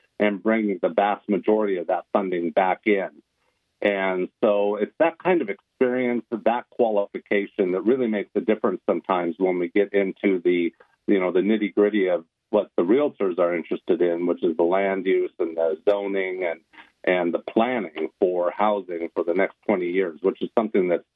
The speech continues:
immediately on the horizon. We're starting that process right now with the comprehensive plan update. So district number four, county council, is Kathy Kirschner. Um, district number five, Ben Ellenboss, for many of the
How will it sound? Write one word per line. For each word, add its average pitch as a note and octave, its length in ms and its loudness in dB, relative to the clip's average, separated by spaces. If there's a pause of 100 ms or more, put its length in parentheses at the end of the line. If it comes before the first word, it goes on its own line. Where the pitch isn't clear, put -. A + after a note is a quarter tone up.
(480)
immediately A2 680 0
on G2+ 200 0
the F#2 80 0
horizon. F#2 560 0 (100)
We're F#2+ 160 -4
starting G#2 340 0
that F2+ 240 -8
process F2+ 460 -2
right F#2+ 220 0
now F2 200 0
with D#2+ 100 -6
the - 60 -12
comprehensive E2+ 680 -2
plan F2+ 260 0
update. - 360 -4 (600)
So A#2+ 160 2
district D3 440 -2
number C#3+ 320 2
four, B2+ 420 2
county A#2 320 -4
council, G2 640 0
is F2+ 180 -4 (140)
Kathy G2+ 280 0
Kirschner. E2+ 560 -2 (600)
Um, G#2 400 0
district D3 320 0
number C3 240 0 (100)
five, B2 400 0
Ben B2 240 0
Ellenboss, F#2+ 520 -2 (500)
for A2 200 2
many A#2 460 -2
of G#2+ 140 -4
the G#2 80 0